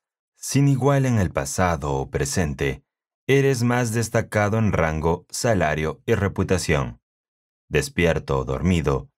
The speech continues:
no debes olvidar nunca esta gran bendición, y para devolver este favor, así sea de día o de noche, solo ten en mente cumplir con tu lealtad.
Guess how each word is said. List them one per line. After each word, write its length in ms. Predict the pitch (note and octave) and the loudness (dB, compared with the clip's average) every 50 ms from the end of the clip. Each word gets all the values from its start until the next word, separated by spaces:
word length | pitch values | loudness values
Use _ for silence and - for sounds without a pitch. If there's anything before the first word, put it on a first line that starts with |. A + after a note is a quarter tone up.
| _ _ _ | _ _ _
no 200 | F#2+ G2+ A2 A2+ | 0 2 2 4
debes 320 | A2 A#2 A2+ A#2 A2+ - | 2 2 2 2 0 0
olvidar 420 | A2 F#2+ F2+ F#2 D#2 F2+ F2+ E2 E2 | -2 0 0 0 2 0 0 0 0
nunca 440 | D#2+ E2+ G2 G#2 G#2 G2 - F#2+ | 0 0 0 0 0 0 0 0
esta 220 | F2+ E2+ - - D#2 | 0 0 -2 -4 -2
gran 260 | D2 D2+ D2+ D2+ D2 | -2 -2 -2 0 0
bendición, 640 | C#2+ C#2+ C#2+ C#2 C#2+ C#2 - D#2 C#2 B1+ B1 A#1+ - _ _ _ _ _ _ _ _ _ | -2 -2 0 -2 -2 -2 0 0 0 0 -2 -8 -14 _ _ _ _ _ _ _ _ _
y 100 | C3 B2+ | -4 0
para 200 | C3+ C#3 C3+ C3 | 2 0 0 2
devolver 420 | A#2+ B2+ B2+ B2 B2 A#2 C#3 C#3 | 2 2 2 2 2 2 2 2
este 220 | C#3 C#3 - - | 2 0 -2 -4
favor, 480 | C3 - C#3+ B2 F#2 D#2 D2+ C#2+ C#2+ - _ _ _ _ _ _ _ _ _ _ | -2 0 0 0 2 2 2 0 -2 -8 _ _ _ _ _ _ _ _ _ _
así 240 | D2 D2 - D#2+ | -6 -2 -2 -2
sea 300 | D2 - - E2 D#2+ C#2+ | -4 0 0 2 2 2
de 100 | C2 C2+ | 0 -4
día 300 | C2 D#2 E2+ E2 D2+ C#2 | -4 -2 0 2 2 0
o 60 | C2 C2 | 0 0
de 120 | C#2 C#2+ | 0 2
noche, 500 | E2+ F#2+ F2 D2 - - D2+ C2+ C#2 - _ _ _ _ _ _ _ _ _ | 2 2 0 0 -2 -2 -2 -2 -4 -6 _ _ _ _ _ _ _ _ _
solo 500 | - - - C#3+ D3 D3 D3 D3 C#3 C#3 | -8 0 2 2 4 4 2 2 0 0
ten 240 | C3+ A#2+ A2+ A#2 A#2 | -2 -2 0 0 0
en 140 | A#2 A#2 | 2 2
mente 560 | A#2 G#2+ F#2 E2 D#2 D2 - F2 E2+ D#2 - _ _ _ _ | 2 2 2 0 -2 -2 0 0 0 0 -4 _ _ _ _
cumplir 560 | - E2 D2+ C#2+ C#2 C#2+ D#2+ D#2+ D#2 C#2+ C#2+ | -4 -2 -2 -2 -2 0 0 0 0 0 -2
con 160 | - D#2 C#2+ | -4 -4 -2
tu 100 | C#2+ D#2 | 0 0
lealtad. 560 | D2+ D2 D2+ C#2+ C#2 C#2 C#2 - C#2 B1 - | 0 2 2 0 0 0 -2 -2 -2 -2 -6